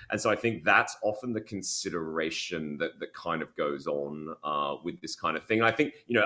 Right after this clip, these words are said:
I don't think James Bond should ever be a twenty-two-year-old, but I think they're often thinking that. And so I think that's what a lot of people miss, I think, sometimes, is actually their age k-,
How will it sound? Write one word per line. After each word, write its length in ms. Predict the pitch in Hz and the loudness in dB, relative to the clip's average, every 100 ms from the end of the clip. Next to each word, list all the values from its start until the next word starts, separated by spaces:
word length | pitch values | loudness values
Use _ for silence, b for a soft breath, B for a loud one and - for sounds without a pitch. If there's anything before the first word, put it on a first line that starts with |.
| 101 | 8
I 60 | |
don't 180 | 117 143 | 6 6
think 220 | 127 110 | 2 -2
James 260 | - 104 101 | 2 2 2
Bond 240 | 104 98 | 0 0
should 140 | 95 101 | 0 -2
ever 160 | 87 | -2
be 120 | 90 80 | 0 -2
a 60 | |
twenty-two-year-old, 2000 | - 101 87 87 - 101 87 85 - _ _ _ - - 113 110 101 95 92 85 82 98 | -2 -2 -2 -2 -4 0 0 -2 -8 _ _ _ -20 -6 4 8 8 8 6 6 4 2
but 80 | |
I 80 | 92 | 2
think 200 | - 120 | 2 2
they're 240 | 120 120 113 | 4 6 4
often 300 | - 160 151 | 2 -2 0
thinking 240 | 139 110 | 0 4
that. 160 | 101 104 | 4 4
And 80 | |
so 140 | 107 110 | 4 2
I 40 | |
think 300 | - 147 165 | 2 -2 2
that's 360 | 113 117 - - 110 | 4 4 2 -8 -6
what 280 | 110 135 - | 2 2 2
a 60 | 123 | -2
lot 120 | 123 | -2
of 80 | 113 | -2
people 140 | 117 98 | -2 -2
miss, 300 | 95 95 92 | -2 -4 -4
I 60 | |
think, 220 | 85 85 | -4 -6
sometimes, 680 | - - 85 - 82 80 78 98 | -6 -6 -6 -6 -6 -4 -6 -2
is 100 | 90 | 2
actually 300 | 98 - 107 | 2 0 0
their 180 | 104 87 - | 0 0 -4
age 640 | 85 82 85 110 - - _ _ _ _ _ _ _ | -2 -2 -4 -8 -10 -12 _ _ _ _ _ _ _
k-, 100 | - | -12